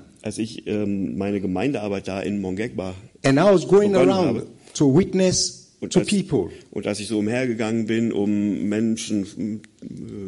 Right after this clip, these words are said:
Speaker 1: Christus zu bezeugen, in den Familien, in den Häusern,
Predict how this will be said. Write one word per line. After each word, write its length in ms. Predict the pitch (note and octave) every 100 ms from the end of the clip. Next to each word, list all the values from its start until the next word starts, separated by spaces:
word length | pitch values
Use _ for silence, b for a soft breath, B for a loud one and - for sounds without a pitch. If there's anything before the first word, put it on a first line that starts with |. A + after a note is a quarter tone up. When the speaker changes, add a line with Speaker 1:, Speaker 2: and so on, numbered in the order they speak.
| F#2 B B B
Speaker 1:
Christus 320 | - C3 A#2+
zu 80 | -
bezeugen, 680 | A2 - A2+ B2 B2 A#2+ A#2+ - - _ - -
in 140 | -
den 140 | G#2+ G2+
Familien, 480 | G2+ A2 A2+ A2
in 60 | G#2 G2
den 80 |
Häusern, 380 | G2+ G#2+ A2 G#2+